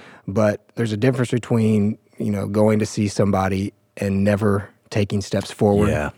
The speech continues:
Speaker 1: and going to see somebody with, like, "Hey, let's get through this. I wanna
Speaker 2: Yeah.
Speaker 1: get past this." Um, but, you know, ex-,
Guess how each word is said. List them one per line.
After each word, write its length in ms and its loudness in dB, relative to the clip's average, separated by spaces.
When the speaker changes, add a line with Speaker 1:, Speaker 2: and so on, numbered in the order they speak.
Speaker 1:
and 140 0
going 160 4
to 60 -2
see 160 -4
somebody 440 0
with, 220 -4
like, 160 -6
"Hey, 120 -2
let's 240 -2
get 200 -4
through 140 -6
this. 200 -8
I 40 -2
wanna 160 -2
Speaker 2:
Yeah. 140 0
Speaker 1:
get 80 -4
past 260 -4
this." 240 -8
Um, 420 2
but, 320 2
you 80 -2
know, 120 2
ex-, 260 -6